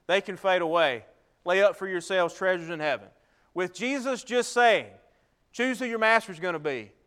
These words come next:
You can't serve both God and money. You can only serve one." What he's about to say really makes a lot of sense, okay?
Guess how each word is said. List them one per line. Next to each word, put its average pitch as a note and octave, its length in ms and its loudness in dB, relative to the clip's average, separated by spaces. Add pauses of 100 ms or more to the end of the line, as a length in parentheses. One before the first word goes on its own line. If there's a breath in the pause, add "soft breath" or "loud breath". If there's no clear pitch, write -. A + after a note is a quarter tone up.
(140)
You E3 120 -6
can't A#3+ 320 -2
serve A#3 420 4
both G#3+ 320 4
God G3+ 360 6
and F3+ 120 -6
money. F#3 300 0
You D#3 140 -12
can E3 140 -8
only G#3+ 280 0
serve G#3+ 380 0
one." F3+ 420 -2 (1040)
What A3+ 220 4
he's C4 160 -2
about A#3 340 4
to A3 80 -8
say A3+ 600 2 (180)
really A3 580 8
makes G#3+ 680 2
a F#3 100 2
lot F#3 300 8
of G3 80 -2
sense, - 720 0 (100)
okay? F#3+ 340 0